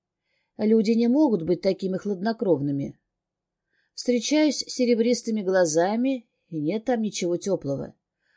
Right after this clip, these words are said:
Сталь только одна, расплавленная, да серебро, увенчанное черными ресницами.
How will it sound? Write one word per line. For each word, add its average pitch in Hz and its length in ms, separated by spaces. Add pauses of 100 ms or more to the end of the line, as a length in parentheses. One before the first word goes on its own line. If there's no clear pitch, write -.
(140)
Сталь 254 420
только 220 340
одна, 180 280
расплавленная, 185 880
да 208 160
серебро, 202 600 (280)
увенчанное 202 640
черными 180 440
ресницами. 170 800